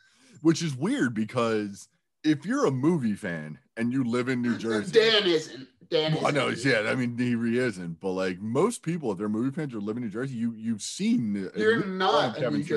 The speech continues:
Speaker 2: Jersey
Speaker 1: movies.
Speaker 2: movie fan if you haven't seen it. <laughs>
Speaker 1: Yeah, like, you, you kind of have to see it. It's
Speaker 2: You
Speaker 1: kinda
Speaker 2: at
Speaker 1: like
Speaker 2: least have to see Clerks. Like, I'm not
Speaker 1: Yeah.
Speaker 2: saying you have to see the entire Kevin Smith body of work. I would say, like, you have to see Clerks.
Speaker 1: Yeah.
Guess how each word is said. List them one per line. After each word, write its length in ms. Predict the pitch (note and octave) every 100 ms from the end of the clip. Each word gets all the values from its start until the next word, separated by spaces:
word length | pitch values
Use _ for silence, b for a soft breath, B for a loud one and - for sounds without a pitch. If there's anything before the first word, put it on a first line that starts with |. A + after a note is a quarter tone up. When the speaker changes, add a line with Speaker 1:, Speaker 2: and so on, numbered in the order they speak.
| D3
Speaker 2:
Jersey 120 | D#3
Speaker 1:
movies. 140 | D#3+ F#3+
Speaker 2:
movie 220 | A3 -
fan 300 | D3+ B2+ C3+
if 160 | C#3+ D#3
you 100 | C#3+
haven't 460 | D3+ C#3 G3 -
seen 200 | - A2
it. 280 | D3+ G#3 C#4+ -
<laughs> 40 | - -
Speaker 1:
Yeah, 280 | B3 D3 E2
like, 220 | G#2+ G#2+
you, 100 | D#3
you 200 | D3+ D3
kind 240 | C#3 G3+ D4+
of 100 | G2
have 400 | G#2 F#3 A#3 -
to 120 | F#2
see 220 | - F#2+
it. 240 | D2 - - _ _ _ _ _ _
It's 100 | C3+
Speaker 2:
You 80 | G3
Speaker 1:
kinda 180 | A#3+ B3
Speaker 2:
at 40 |
Speaker 1:
like 120 | F3 A#2+
Speaker 2:
least 340 | C4 C4+ -
have 280 | C#4 F#3 F#3+
to 80 | F#3
see 200 | F#3 E3+
Clerks. 600 | C#3 F3 - - - -
Like, 340 | E3 D3+ C#3 - B -
I'm 100 | G3
not 120 | A#3+
Speaker 1:
Yeah. 80 | A#3+
Speaker 2:
saying 120 | A3
you 40 | G3+
have 100 | F#3+
to 80 | G#3
see 160 | G3+
the 100 | F3+
entire 380 | D#3+ E3 E3+ D#3
Kevin 280 | C#3 D#3 D3
Smith 240 | E3+ D3
body 300 | D3 D3 C#3
of 140 | C3+ C3+
work. 360 | C#3 A#2+ B2 _ B B -
I 60 | F3
would 140 | F#3
say, 140 | G#3
like, 420 | G#3 F3 D3 C#3+ - _ _ _ _ _ _
you 100 | F3
have 160 | F#3 F#3+
to 80 | -
see 180 | G#3+
Clerks. 720 | F#3+ - C#3 C3 C3+ - - - _ _ _ _ _ _ _ G2+
Speaker 1:
Yeah. 200 | D#2+